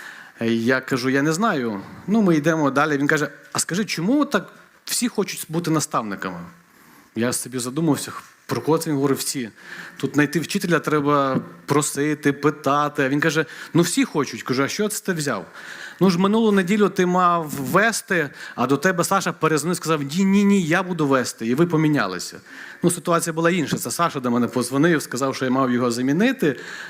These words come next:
а потім в Саші вийшло, і він набрав, що «давай я буду».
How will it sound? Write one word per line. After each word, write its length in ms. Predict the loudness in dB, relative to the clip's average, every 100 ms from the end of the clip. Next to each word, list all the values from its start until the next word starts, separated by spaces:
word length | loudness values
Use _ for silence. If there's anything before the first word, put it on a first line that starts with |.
| -12 -6
а 100 | 0
потім 300 | 2 2 0
в 40 |
Саші 280 | 0 0 0
вийшло, 380 | 0 0 2 0
і 20 |
він 140 | 2
набрав, 300 | 2 2 0
що 100 | 0
«давай 240 | 0 2 2
я 140 | 0
буду». 320 | -2 -8 -12